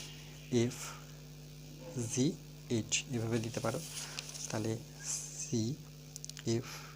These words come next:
জি এইচ। ওকে, বর্গক্ষেত্রের ক্ষেত্রফল,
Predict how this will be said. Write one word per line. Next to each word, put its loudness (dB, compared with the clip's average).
জি 4
এইচ। 2
ওকে, 2
বর্গক্ষেত্রের 8
ক্ষেত্রফল, 2